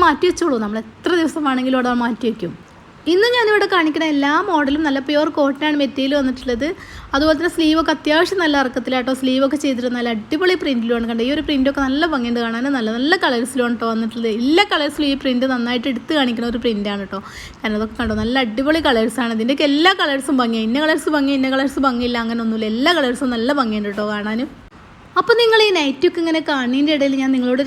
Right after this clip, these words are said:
രഹസ്യം പറയട്ടെ, ആരോടും പറയല്ലേ കേട്ടോ. അപ്പോൾ എൻ്റെ കഴിഞ്ഞ വീഡിയോകളിൽ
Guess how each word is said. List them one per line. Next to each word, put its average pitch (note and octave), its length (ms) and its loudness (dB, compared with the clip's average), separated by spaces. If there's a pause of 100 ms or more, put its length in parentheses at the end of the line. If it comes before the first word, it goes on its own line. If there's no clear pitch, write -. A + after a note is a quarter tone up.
രഹസ്യം C#4+ 400 0
പറയട്ടെ, A3 280 -2 (140)
ആരോടും A#3+ 300 2 (100)
പറയല്ലേ D#4 400 4
കേട്ടോ. F#3+ 240 -4 (640)
അപ്പോൾ D#4+ 140 2
എൻ്റെ G4 180 4
കഴിഞ്ഞ E4 380 2
വീഡിയോകളിൽ C#4 480 2